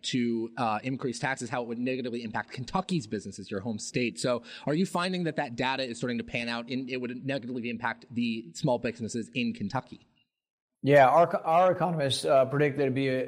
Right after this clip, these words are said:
Speaker 2: two-thirds of small businesses in Kentucky. Uh, we're talking about over eight million businesses nationwide. Uh, but as I've traveled around Kentucky and around the United States, when I talk to small business owners,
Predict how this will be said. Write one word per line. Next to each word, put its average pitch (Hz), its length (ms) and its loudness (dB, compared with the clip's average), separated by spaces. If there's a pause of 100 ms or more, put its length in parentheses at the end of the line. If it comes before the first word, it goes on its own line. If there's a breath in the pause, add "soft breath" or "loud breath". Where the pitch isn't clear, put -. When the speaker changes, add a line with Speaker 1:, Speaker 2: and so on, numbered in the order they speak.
Speaker 2:
two-thirds 151 480 4
of 123 100 0
small 135 280 6
businesses 123 560 -2
in 123 140 0
Kentucky. 127 680 0 (300 loud breath)
Uh, 113 240 4
we're 120 80 2
talking 127 240 2
about 127 160 4
over 127 320 2
eight 139 240 0
million 131 400 2
businesses 131 600 -2
nationwide. 123 880 2 (360 loud breath)
Uh, 117 480 4
but 123 540 0
as 110 160 2
I've 160 160 8
traveled 165 400 4
around 139 300 2
Kentucky 139 500 0
and 127 80 -2
around 131 220 2
the 127 60 -2
United 123 280 0
States, 160 340 0
when 127 80 -2
I 120 160 0
talk 147 300 2
to 123 80 -10
small 135 260 2
business 143 380 0
owners, 123 340 -2